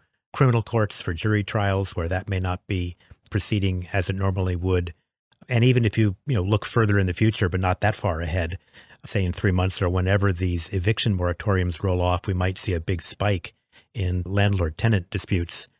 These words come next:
and evictions and pro bono cases for tenants to protect their rights. If you kind of look down the road, are you seeing how our mix of pro bono cases may be changing after the covid nineteen crisis starts to pass and the economy opens up?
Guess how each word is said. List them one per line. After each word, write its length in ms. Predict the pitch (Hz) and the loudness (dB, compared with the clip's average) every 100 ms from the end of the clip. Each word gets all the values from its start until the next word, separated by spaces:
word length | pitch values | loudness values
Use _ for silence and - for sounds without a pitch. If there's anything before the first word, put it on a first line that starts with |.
| _ _ | _ _
and 160 | - 92 | -4 -2
evictions 560 | 87 92 - 95 85 101 | 0 0 0 -4 -4 -4
and 280 | 90 85 - - | -4 -6 -10 0
pro 140 | 104 | 2
bono 460 | 90 101 98 90 - - _ _ - | 4 4 4 2 -2 -18 _ _ -4
cases 440 | 92 87 92 80 | -2 -2 -4 -6
for 180 | - 92 | -2 -4
tenants 340 | - 98 85 - | 0 0 0 -4
to 340 | 95 85 82 - | -4 -4 -8 -6
protect 360 | 98 104 - | 0 0 0
their 100 | 90 | -2
rights. 480 | 80 98 87 - - - _ | 0 0 0 -4 -16 -18 _
If 280 | 127 107 - | 0 0 4
you 280 | 117 107 104 | 2 2 -2
kind 180 | - 165 | 0 4
of 60 | 110 | 4
look 180 | 117 - | 2 0
down 280 | 117 113 | 4 4
the 80 | 98 | 4
road, 280 | 107 139 101 | 4 4 4
are 80 | 98 | 2
you 140 | 120 | 0
seeing 500 | 123 - 131 127 117 | -2 0 2 2 0
how 440 | - - 113 104 92 - | -4 0 2 2 0 -2
our 100 | 95 | 0
mix 320 | 95 113 - | 2 0 0
of 120 | 104 | -2
pro 140 | - 98 | 0 0
bono 220 | 98 92 | 0 0
cases 420 | - 101 98 90 | -4 -4 -6 -4
may 100 | 92 | -4
be 120 | 87 | -4
changing 540 | - 95 98 110 117 - - | -4 -2 -2 -2 -6 -10 -4
after 480 | 107 107 - 123 123 _ _ _ _ - | -2 -2 -2 -2 -4 _ _ _ _ -6
the 100 | - | -2
covid 280 | 117 104 101 | 0 0 0
nineteen 380 | 104 104 107 | -2 -2 -6
crisis 440 | 95 107 104 110 98 | -2 -2 -2 -4 -6
starts 280 | 110 98 - | -6 -6 -8
to 80 | 98 | -6
pass 340 | 104 101 - | -2 -2 -2
and 100 | 92 | -6
the 40 | |
economy 400 | 87 98 92 90 | -4 -4 -2 -2
opens 280 | 90 - 87 | -4 -4 -6
up? 140 | 101 | -6